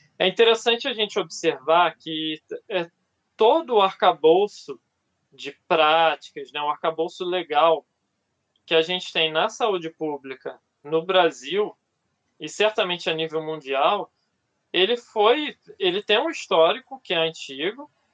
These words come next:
A gente tem aqui no, no Brasil o movimento é, sanitarista, né, que começa com Oswaldo Cruz ainda, né, na época da revolta da vacina. Então, as políticas de saúde pública, elas começam ali.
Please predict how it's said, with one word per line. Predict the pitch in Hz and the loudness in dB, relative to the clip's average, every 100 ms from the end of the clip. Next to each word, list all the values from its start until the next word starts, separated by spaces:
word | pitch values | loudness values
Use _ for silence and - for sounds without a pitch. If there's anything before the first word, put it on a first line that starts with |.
| _ | _
A | 151 | -10
gente | 139 165 170 | -4 -4 -2
tem | 190 175 | -2 -2
aqui | 175 | -4
no, | 175 170 156 147 139 135 135 | -4 -2 -2 -2 -4 -6 -10
no | 160 147 147 143 139 | -12 -6 -4 -2 -4
Brasil | 143 147 143 143 165 160 147 - _ _ | -2 0 0 -2 -2 -2 -6 -14 _ _
o | 156 | -8
movimento | 151 151 151 147 151 151 151 131 120 _ _ - | -4 -4 -2 0 0 0 -4 -4 -8 _ _ -8
é, | 147 131 131 123 117 120 | -6 -4 -2 -2 -2 -8
sanitarista, | - 151 147 156 160 139 160 226 190 - 160 | -4 -2 -2 0 0 0 -2 -2 -4 -6 -4
né, | 147 | -2
que | 151 | -4
começa | - 156 151 156 | -2 0 0 -2
com | 170 | -2
Oswaldo | 151 135 147 156 165 | -2 2 2 2 0
Cruz | - 160 180 202 165 147 | -2 2 4 6 4 2
ainda, | 139 139 156 185 170 143 139 | 0 0 2 2 0 0 0
né, | 135 | -2
na | 135 135 | 0 -2
época | 160 185 | -2 -2
da | 170 165 | 2 2
revolta | 151 147 160 175 170 | 2 0 -2 0 -2
da | |
vacina. | 165 156 - 156 165 180 - _ _ _ _ _ | 0 0 -2 -8 -6 -6 -8 _ _ _ _ _
Então, | 156 202 | -6 -2
as | 226 | 0
políticas | 240 226 233 - 226 | 0 -4 -4 -4 -4
de | - | -2
saúde | 208 190 170 | 0 0 -2
pública, | - 220 226 233 | -4 -4 -2 2
elas | 220 214 | 4 2
começam | 214 196 233 240 233 | 0 2 2 2 2
ali. | 214 170 135 | 2 0 -8